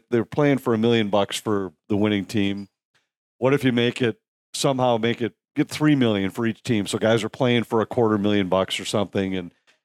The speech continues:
and if you do that, and if a guy says that doesn't matter, then say, All right, well, then don't ever come in and hold out in the next contract negotiation and tell me that six point two isn't enough, that you need six point five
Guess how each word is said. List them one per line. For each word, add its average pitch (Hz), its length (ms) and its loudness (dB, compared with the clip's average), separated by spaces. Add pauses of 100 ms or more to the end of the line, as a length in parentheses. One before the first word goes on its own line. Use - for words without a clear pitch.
(120)
and 127 120 2
if 117 80 0
you 127 80 2
do 233 220 2
that, 117 320 2
and 127 120 0
if 120 100 -2
a 127 60 0
guy 135 240 0
says 151 340 0
that 139 220 0
doesn't 131 300 0
matter, 120 420 0 (220)
then 143 220 2
say, 135 240 0
All 131 120 4
right, 131 120 2
well, 123 140 -2
then 131 200 0
don't 139 280 0
ever 151 220 2
come 147 240 -2
in 143 140 2
and 120 140 0
hold 139 300 0
out 120 360 0 (460)
in 123 120 2
the 117 80 4
next 117 220 0
contract 127 500 0
negotiation 107 680 0
and 101 120 -4
tell 123 180 2
me 117 140 0
that 104 280 -2 (200)
six - 280 0
point 135 340 0
two 147 260 4
isn't 117 200 0
enough, 113 300 0
that 120 140 -4
you 113 100 0
need 117 200 2
six - 220 -4
point 120 320 -2
five 101 520 0